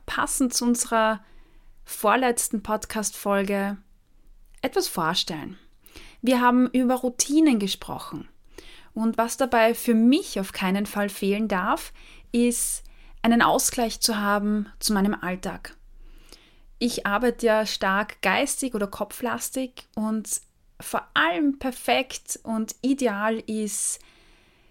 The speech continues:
ja, sind Tätigkeiten, Aktivitäten, die die Kreativität und die Bewegung anregen.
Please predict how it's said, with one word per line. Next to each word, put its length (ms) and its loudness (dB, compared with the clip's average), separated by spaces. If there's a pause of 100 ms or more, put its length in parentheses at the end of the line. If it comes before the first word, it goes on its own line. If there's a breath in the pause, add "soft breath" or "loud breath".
(380 soft breath)
ja, 160 2
sind 280 6
Tätigkeiten, 840 0
Aktivitäten, 1000 0
die 140 2
die 100 -2
Kreativität 960 -2
und 240 4
die 60 2
Bewegung 500 2
anregen. 680 -2